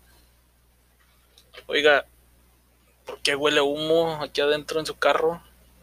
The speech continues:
¿No le estará fallando? No, oiga, lo que pasa es que anoche mi vecina estaba quemando basura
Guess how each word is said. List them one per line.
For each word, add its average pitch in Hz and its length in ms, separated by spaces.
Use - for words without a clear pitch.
¿No 131 80
le 135 60
estará 135 260
fallando? 131 500
No, 165 220
oiga, 147 480
lo 156 160
que 160 100
pasa 190 340
es 170 100
que 170 120
anoche 156 480
mi 175 160
vecina 185 340
estaba 185 300
quemando 165 420
basura 151 600